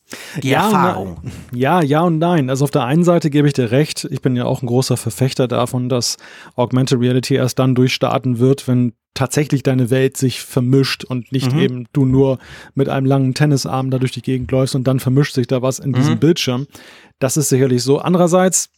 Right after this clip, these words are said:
Speaker 2: Pokémon Go zeigt ja, dass ja auch im großen Stil so ein Game erfolgreich sein kann, selbst
Speaker 1: Ja,
Speaker 2: wenn die,
Speaker 1: das
Speaker 2: mit
Speaker 1: stimmt.
Speaker 2: diesem Handicap. Und was ich halt technisch halt sehe, ist, ich finde, das sind meine First Impressions, aber ich finde halt
Speaker 1: Ja.
Speaker 2: die,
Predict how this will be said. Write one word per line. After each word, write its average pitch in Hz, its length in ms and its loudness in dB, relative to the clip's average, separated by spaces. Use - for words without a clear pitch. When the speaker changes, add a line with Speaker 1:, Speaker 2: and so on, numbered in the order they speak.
Speaker 2:
Pokémon 156 420 2
Go 143 240 2
zeigt 139 480 -2
ja, 180 260 2
dass 156 320 0
ja 151 100 0
auch 156 220 0
im 143 80 0
großen 147 400 0
Stil 156 420 0
so 143 140 -4
ein 139 200 -6
Game 143 300 -2
erfolgreich 139 640 0
sein 135 240 0
kann, 139 220 0
selbst 143 280 0
Speaker 1:
Ja, 160 60 2
Speaker 2:
wenn 196 100 6
die, 180 60 4
Speaker 1:
das 160 120 2
Speaker 2:
mit 190 100 2
Speaker 1:
stimmt. - 120 -2
Speaker 2:
diesem 127 200 0
Handicap. 127 580 -2
Und 135 340 -2
was 156 160 2
ich 170 260 0
halt 160 180 2
technisch 196 520 0
halt 180 240 0
sehe, 170 340 2
ist, 165 400 -2
ich - 140 -6
finde, 185 380 2
das 117 100 -6
sind 143 160 2
meine 131 200 2
First - 280 -2
Impressions, 127 580 -4
aber 120 160 -6
ich 135 100 -4
finde 196 280 2
halt 160 140 2
Speaker 1:
Ja. 185 120 -2
Speaker 2:
die, 135 180 0